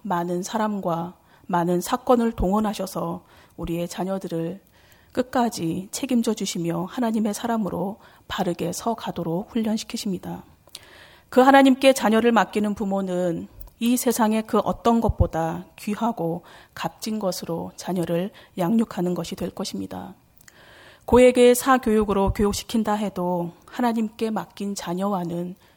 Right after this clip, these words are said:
결코 비교될 수 없습니다. 그런데 한 가지 더 살펴볼 것은 갈대 상자를 만들고 바로의 공주에 의해서 모세가 발견되어지고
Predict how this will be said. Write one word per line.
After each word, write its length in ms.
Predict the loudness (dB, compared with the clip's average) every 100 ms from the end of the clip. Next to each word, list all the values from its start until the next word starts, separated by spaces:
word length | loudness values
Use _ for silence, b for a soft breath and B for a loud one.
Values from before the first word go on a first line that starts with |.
| b
결코 580 | -8 -8 -8 -10 -8 -8
비교될 380 | -8 -4 -4 -4
수 220 | -6 -8
없습니다. 720 | -6 -2 -2 -4 -6 -10 -10 -14 _ _ _ _ _ _ _ _ -20 B B B B B
그런데 280 | 4 6 8
한 160 | 8 6
가지 200 | 6 4
더 120 | 0
살펴볼 500 | 2 0 2 2 0
것은 560 | -2 -2 -2 -2 -4 -10 -20 -20 -6
갈대 320 | 0 4 6
상자를 380 | 6 6 6 6
만들고 720 | 4 4 2 0 2 2 2 0
바로의 340 | -2 2 0
공주에 420 | 2 0 0 2
의해서 580 | 2 2 -2 0 0 0
모세가 460 | 0 -2 -2 0 0
발견되어지고 1080 | 0 0 0 0 -2 -2 -8 -6 -4 -6